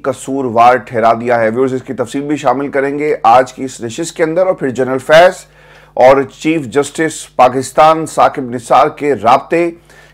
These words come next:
क्या साकिब निसार साहब को एयरपोर्ट पर ही गिरफ्तार किया जाएगा? व्यूअर्स, इसकी तफसील भी मैं आपके सामने रखूंगा। और फिर वज़ीर आज़म का एस्टेब्लिशमेंट पर कौमी असम्बली की सीटें बेचने का इल्ज़ाम,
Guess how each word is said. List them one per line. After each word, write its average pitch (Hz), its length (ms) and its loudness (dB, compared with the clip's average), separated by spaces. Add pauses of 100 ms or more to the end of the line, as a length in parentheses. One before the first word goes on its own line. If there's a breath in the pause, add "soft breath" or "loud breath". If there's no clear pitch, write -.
(120)
क्या 156 420 6
साकिब 131 400 0
निसार 131 320 0
साहब 123 340 -2
को 131 120 -2
एयरपोर्ट 117 460 -6
पर 131 100 -2
ही 127 120 -4
गिरफ्तार 113 440 0
किया 143 220 -2
जाएगा? 139 340 2
व्यूअर्स, 135 240 -2
इसकी 135 260 -10
तफसील 131 320 -6
भी 151 80 -4
मैं 143 140 -2
आपके 131 180 -4
सामने 143 280 -4
रखूंगा। 151 540 0 (300 loud breath)
और 117 120 2
फिर 147 160 -2
वज़ीर 120 260 0
आज़म 139 300 4
का 143 320 2
एस्टेब्लिशमेंट 139 720 -4
पर 147 200 -2
कौमी 135 400 0
असम्बली 135 420 -6
की 127 180 -10
सीटें 135 540 -6
बेचने 151 460 -4
का 151 120 0
इल्ज़ाम, 151 500 2